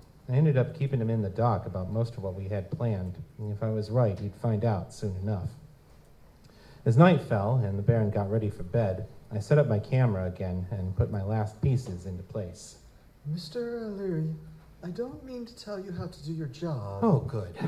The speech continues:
Speaker 1: You wouldn't believe how many of my clients do that.
Speaker 2: But, uh,
Speaker 1: And there's another one.
Speaker 2: I, I don't quite understand why you have a,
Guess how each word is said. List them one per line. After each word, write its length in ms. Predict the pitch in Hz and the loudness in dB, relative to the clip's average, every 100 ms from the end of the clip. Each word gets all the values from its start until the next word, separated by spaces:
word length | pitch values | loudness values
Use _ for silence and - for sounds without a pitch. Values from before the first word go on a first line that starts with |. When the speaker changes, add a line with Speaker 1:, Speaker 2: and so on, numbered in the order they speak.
| - - | -6 -6
Speaker 1:
You 80 | 170 | -4
wouldn't 240 | 127 110 104 | -2 0 0
believe 320 | 170 170 - | 0 0 -2
how 100 | 95 | -6
many 220 | 92 92 | -6 -6
of 100 | 92 | -2
my 140 | 107 | 0
clients 400 | - 123 120 120 | 2 0 0 -2
do 160 | 143 147 | -2 4
that. 260 | 185 240 - - - | 6 6 0 -12 -6
Speaker 2:
But, 280 | 185 - 170 - 160 | -4 -4 -6 -8 -4
uh, 600 | 196 190 175 170 165 170 175 160 131 | -2 -2 -2 -2 -2 -4 -6 -6 -2
Speaker 1:
And 260 | 107 104 92 | 0 0 -2
there's 260 | 95 104 | -6 -4
another 260 | 127 107 95 | -6 -6 -8
one. 240 | 92 113 113 - - - - - - - - - 180 | -10 -10 -14 -20 -20 -20 -20 -20 -20 -20 -20 -14 -8
Speaker 2:
I, 520 | 196 208 202 196 190 180 - - - - - - - | -8 -8 -10 -10 -12 -16 -18 -20 -20 -20 -20 -18 -12
I 40 | |
don't 280 | 175 214 262 | -2 -2 -2
quite 240 | - 269 240 | -4 -6 -4
understand 480 | 208 - 208 196 | -6 -8 -6 -4
why 100 | 185 | -2
you 100 | 180 | 0
have 260 | 175 185 165 | 0 -2 -2
a, 300 | 175 160 | -2 -2